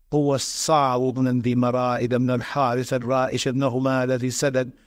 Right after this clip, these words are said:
بن عالي ذي منح بن عار مطاف بن سكت بن وائل بن هممير بن سبأ بن يشجب بن يعرب بن قحطان بن هود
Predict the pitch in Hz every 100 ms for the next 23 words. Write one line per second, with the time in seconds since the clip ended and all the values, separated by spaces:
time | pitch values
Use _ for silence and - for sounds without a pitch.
0 | _ - 147 120 139 135 127 127 123 131
1 | 135 139 127 - 139 147 123 131 143 127
2 | 139 139 127 143 135 131 123 139 131 156
3 | 131 127 131 135 147 143 131 123 127 127
4 | 143 143 139 127 123 _ _ - 147 135
5 | 170 151 151 151 151 165 131 147 135 147
6 | 156 147 143 127 147 - 131 - 156 147
7 | 147 143 151 156 143